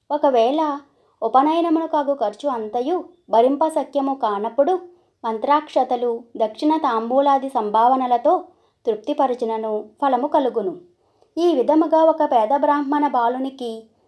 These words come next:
ఉపనయనము చేసిన ఎడల ఎంతటి మహాపాపములు చేసియున్నను, ఎంతటి దుష్కృతములు చేసియున్నను ఆ పాపములన్నయూ పోవును. ఎన్ని నూతులు తటాకములు తవ్వించినను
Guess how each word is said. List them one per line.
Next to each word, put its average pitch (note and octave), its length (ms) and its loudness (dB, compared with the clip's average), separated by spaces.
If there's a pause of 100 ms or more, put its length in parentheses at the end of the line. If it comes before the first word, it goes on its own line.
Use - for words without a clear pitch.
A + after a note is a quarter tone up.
(140)
ఉపనయనము D4 560 2
చేసిన A#3+ 400 -6
ఎడల C#4 420 -2 (420)
ఎంతటి A#3+ 380 2
మహాపాపములు C4+ 800 0
చేసియున్నను, B3 920 -4 (480)
ఎంతటి C4+ 320 0
దుష్కృతములు C#4 600 -4
చేసియున్నను B3+ 920 -4 (380)
ఆ C4 120 2
పాపములన్నయూ B3 960 0
పోవును. A#3+ 500 0 (640)
ఎన్ని D4 280 6
నూతులు C4 540 -2
తటాకములు C4 680 0
తవ్వించినను C4 920 -2